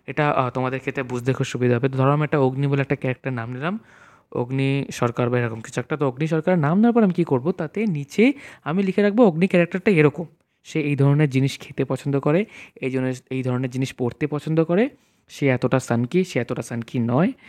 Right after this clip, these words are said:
সে ঘুরতে যেতেও ভালোবাসে, তার favorite destination ঘুরতে যাওয়ার ক্ষেত্রে বা traveling করার ক্ষেত্রে দুবাই, তার, আহ, আহ, ফেভারিট, আহ, তার religion হচ্ছে এইটা। রিলিজিয়নটা I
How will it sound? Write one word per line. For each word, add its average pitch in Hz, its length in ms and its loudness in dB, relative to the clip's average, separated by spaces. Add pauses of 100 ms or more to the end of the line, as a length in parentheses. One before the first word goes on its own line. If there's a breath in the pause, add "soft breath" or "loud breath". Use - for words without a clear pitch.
(220 loud breath)
সে 131 320 -4
ঘুরতে 127 420 -2
যেতেও 147 240 4
ভালোবাসে, 151 540 4 (560)
তার 147 140 -6
favorite 143 360 2
destination 135 680 -2
ঘুরতে 123 280 -4
যাওয়ার 131 180 4
ক্ষেত্রে 143 320 0
বা 131 100 2
traveling 123 400 2
করার 127 220 0
ক্ষেত্রে 135 280 -4
দুবাই, 127 360 2 (460 loud breath)
তার, 117 260 -2
আহ, 107 380 -8 (500)
আহ, 107 300 -8
ফেভারিট, 127 580 0
আহ, 110 100 0
তার 127 180 4
religion 135 480 4
হচ্ছে - 220 0
এইটা। 131 420 4 (840 loud breath)
রিলিজিয়নটা 185 680 2
I 135 140 2